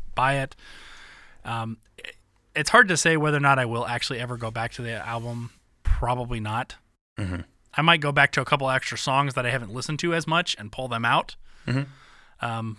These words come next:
Speaker 1: but largely, it was okay. Um, honestly, I think I probably just used it as a vehicle for us to nostalgically talk about our time in Athens.
Speaker 2: Yeah,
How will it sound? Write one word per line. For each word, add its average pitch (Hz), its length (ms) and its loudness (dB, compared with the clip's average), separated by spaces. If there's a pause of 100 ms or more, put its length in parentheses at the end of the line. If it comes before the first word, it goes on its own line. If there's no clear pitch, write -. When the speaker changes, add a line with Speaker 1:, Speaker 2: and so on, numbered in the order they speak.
Speaker 1:
but 147 520 0 (220)
largely, 165 560 4 (880)
it 123 60 -10
was 131 160 -2
okay. 156 500 2 (420)
Um, 120 300 -4 (300)
honestly, 202 440 4
I 160 140 4
think 214 180 -4
I 202 80 6
probably 190 280 4
just 170 200 -2
used 175 260 0
it 165 60 4
as 151 120 2
a 147 60 2
vehicle 156 440 0
for 135 240 -2
us 135 200 -2
to 135 680 -4 (100)
nostalgically 139 540 -2
talk 139 220 0
about 131 240 0
our 127 80 -2
time 127 240 -4
in 117 100 -6
Athens. - 420 -12
Speaker 2:
Yeah, 208 100 2